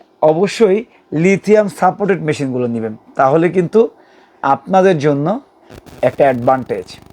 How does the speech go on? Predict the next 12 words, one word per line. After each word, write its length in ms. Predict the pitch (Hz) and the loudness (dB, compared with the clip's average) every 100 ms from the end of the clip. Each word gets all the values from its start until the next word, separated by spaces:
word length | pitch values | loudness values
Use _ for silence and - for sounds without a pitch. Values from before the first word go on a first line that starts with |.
| - - - - | -20 -20 -20 -6
তো 80 | 143 151 | 0 2
এই 40 | 160 | 2
মেশিনগুলো 460 | 156 185 185 196 262 - - - - - 139 | 0 0 2 4 2 -2 -16 -20 -12 -4 -2
আমরা 240 | 151 156 151 151 - | 2 4 4 2 0
গত 120 | 147 165 156 | -4 0 2
কয়েকদিন 280 | 143 143 160 | 0 0 0
যাবৎ 260 | 160 170 165 - _ - - - - - - | 2 2 0 -10 _ -20 -20 -20 -20 -12 0
পরীক্ষামূলকভাবে 840 | 180 180 190 185 190 160 160 160 156 143 - _ 139 | 0 2 0 2 0 0 2 4 4 2 -4 _ 0
লোড 140 | 156 135 | 2 2
দিয়েছি, 340 | 156 165 156 185 | 2 2 2 -2
ব্যাকআপ 340 | 147 143 156 139 | 2 2 2 -2
দিয়েছি, 240 | 143 156 | -2 -2